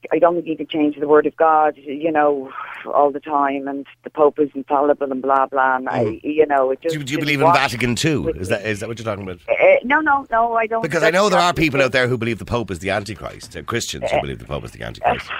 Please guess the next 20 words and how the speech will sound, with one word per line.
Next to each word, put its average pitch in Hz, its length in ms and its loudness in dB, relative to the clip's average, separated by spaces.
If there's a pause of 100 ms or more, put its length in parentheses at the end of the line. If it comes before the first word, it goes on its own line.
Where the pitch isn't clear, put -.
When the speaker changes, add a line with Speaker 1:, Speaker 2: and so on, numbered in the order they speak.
(280)
Speaker 1:
I 160 80 4
don't, 170 260 2
I, 170 160 6
listen, 165 420 -2
I, 156 280 0
I, 143 560 -2 (600)
the 160 100 0
Antichrist, 160 640 -2
uh, 160 120 -4 (480)
you - 160 -20
know, 143 260 0 (800)
there's 160 240 -6
many 165 260 2
Antichrists 156 640 -2
out 151 180 2
there, 156 180 4
let's 156 320 -2
face 180 320 0
it, 151 160 -12
so, 147 220 4